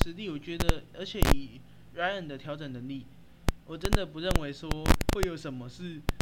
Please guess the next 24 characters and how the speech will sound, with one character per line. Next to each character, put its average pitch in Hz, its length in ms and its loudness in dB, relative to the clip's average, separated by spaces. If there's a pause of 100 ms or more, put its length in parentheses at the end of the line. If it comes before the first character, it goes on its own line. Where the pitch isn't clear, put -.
没 196 80 -6
有 170 120 -2
办 180 160 -8
法 123 140 -8
去 165 280 -2
处 - 160 6 (140)
理 - 80 10
的。 - 180 10 (800)
今 254 80 10
天 254 80 -6
就 269 100 -2
算 247 240 -2
全 185 220 -6
队 220 160 -6
真 220 100 -14
的 214 80 -6
超 190 260 -4
级 175 160 -12
铁， 170 200 0
超 165 160 6
级 147 140 0
铁， 143 140 -10 (640)
他 - 80 -6
们 226 160 -6